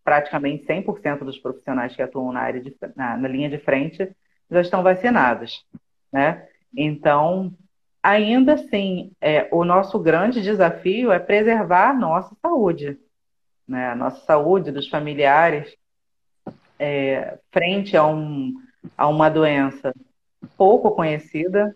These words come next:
porque mesmo a gente vindo aí enfrentando,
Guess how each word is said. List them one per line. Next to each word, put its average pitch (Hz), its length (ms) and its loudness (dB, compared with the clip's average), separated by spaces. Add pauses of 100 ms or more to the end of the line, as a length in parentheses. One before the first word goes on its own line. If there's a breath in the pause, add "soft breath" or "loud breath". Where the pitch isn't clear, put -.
porque 151 260 -6
mesmo 202 520 0
a 151 120 0
gente 151 420 -8
vindo 151 400 -6
aí 139 360 -4 (540)
enfrentando, 135 1160 0